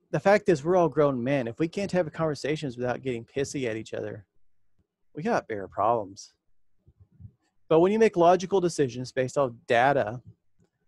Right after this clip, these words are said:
and evidence and just general knowledge, you tend to fare better. We have to stop making these emotional decisions.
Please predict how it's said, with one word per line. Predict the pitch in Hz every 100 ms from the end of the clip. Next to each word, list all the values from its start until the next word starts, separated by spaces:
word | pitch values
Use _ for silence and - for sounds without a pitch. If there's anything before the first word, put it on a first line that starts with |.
| _ -
and | 131
evidence | 139 156 147 107 117 - - - _ _ _ _ _ _ _ _ _ _ _ _ _ _ _ _ _ -
and |
just | 127 127 - _
general | 139 139 156 135
knowledge, | 113 107 143 117 - - - - _ _ _ _ _ _ _ _ _ _ _ -
you | 151
tend | 180 170
to |
fare | 156 156 147
better. | 123 104 104 - _ _ _ _ _ _ _ _ _
We | 147
have | 139 160
to | -
stop | 175 156
making | 160 147
these | 156 135
emotional | 139 127 127 139
decisions. | 113 110 117 104 101 104 -